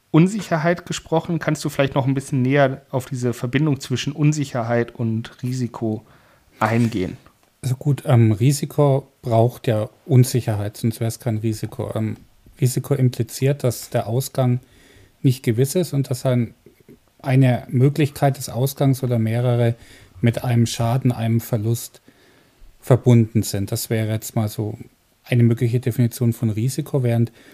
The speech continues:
Speaker 2: es gibt auch Unsicherheit ohne Risiko. Wenn ich zwar nicht weiß, was passieren wird, aber der Ausgang mich nicht groß tangiert, wäre es eine risikolose Unsicherheit, während wenn ich genau weiß, was passiert, ist es kein Risiko, weil ja im Vornherein schon feststeht,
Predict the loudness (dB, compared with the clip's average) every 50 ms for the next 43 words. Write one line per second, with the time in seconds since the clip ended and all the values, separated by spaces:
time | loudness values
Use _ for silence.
0 | -20 _ _ _ _ _ -12 -8 -4 -4 -2 2 2 2 2 2 4 6 6 6
1 | 6 4 2 2 4 4 4 2 2 2 2 4 6 6 4 4 0 0 0 -4
2 | -6 -4 -4 -6 -6 -6 -10 _ _ _ _ _ _ _ _ _ _ _ _ _
3 | _ _ _ _ -20 -12 -2 4 4 4 4 4 2 -2 0 0 -2 -4 -8 _
4 | _ -2 -2 -2 0 0 0 0 0 0 0 -2 -2 -2 -2 -4 -4 -2 0 2
5 | 4 4 4 4 2 0 0 -2 -2 -2 -2 -2 -2 -2 0 0 0 0 0 0
6 | 0 2 4 4 2 0 0 -2 -2 -2 -2 -6 -16 -10 -6 -4 -4 -6 -6 -6
7 | -2 -2 -2 -2 0 0 2 2 0 -2 -6 -20 -20 -20 -20 -20 -20 -20 _ _
8 | _ -2 0 2 2 2 2 2 2 2 2 0 0 -2 -4 -6 -4 -2 0 2
9 | 2 2 0 -2 -2 0 0 0 0 0 -2 -2 0 0 2 2 2 2 2 0
10 | -2 -2 0 2 2 0 -2 -4 _ _ -20 -20 _ _ 2 4 4 4 4 4
11 | 4 4 4 4 4 4 2 2 2 0 0 -2 -4 -4 -2 -2 -2 -2 0 0
12 | 0 0 0 0 -2 -4 -8 -6 -2 0 0 2 2 2 0 0 0 -2 -4 -2
13 | -2 0 0 0 0 0 0 -2 0 0 0 0 0 -2 -4 -2 0 0 0 0
14 | -2 -2 -2 -2 -4 -2 -2 -4 -4 -4 -6 -6 -6 -8 -14 -14 -8 -4 -4 -4
15 | -4 -6